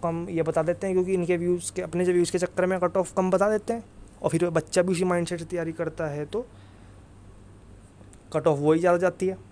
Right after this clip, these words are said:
फिर आपका नंबर आ नहीं पाता, ठीक है ना। तो भाई मैं कुछ व्यूज़ के चक्कर में आपको झूठ तो मैं बताने से रहा कि कट ऑफ कम जाएगी या ये जाएगी, वो आपने यूपीएसआई में पछतावा देख भी लिया होगा,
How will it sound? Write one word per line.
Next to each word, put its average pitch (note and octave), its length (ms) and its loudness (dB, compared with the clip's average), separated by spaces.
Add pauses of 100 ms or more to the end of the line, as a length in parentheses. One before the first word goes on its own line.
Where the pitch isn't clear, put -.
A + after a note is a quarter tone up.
(100)
फिर D#3+ 140 4
आपका D3 220 2
नंबर C3+ 280 0
आ C3 60 0
नहीं C3 140 -6
पाता, C#3 280 -8 (380)
ठीक D3 100 -4
है F3+ 80 -2
ना। F3 80 -6 (400)
तो D#3+ 60 2
भाई E3 140 6
मैं G3 120 0
कुछ F#3 220 -2
व्यूज़ F3+ 200 2
के F3+ 80 2
चक्कर F3 300 0
में E3+ 120 -2
आपको F#3+ 380 -6
झूठ D3+ 340 -4
तो F3+ 80 0
मैं F3 100 0
बताने D#3+ 300 -2
से F3 120 0
रहा C#3+ 180 2
कि D#3 200 -8
कट D#3 160 -2
ऑफ D#3+ 160 -6
कम D#3 180 -2
जाएगी D3+ 380 2
या E3 60 2
ये D3 140 2
जाएगी, C#3+ 360 0 (220)
वो D3 140 0
आपने D3+ 260 2
यूपीएसआई D3+ 480 2
में D3 120 -2
पछतावा D3+ 400 0
देख C#3 260 2
भी C#3+ 120 -2
लिया D3 160 2
होगा, D3 220 -2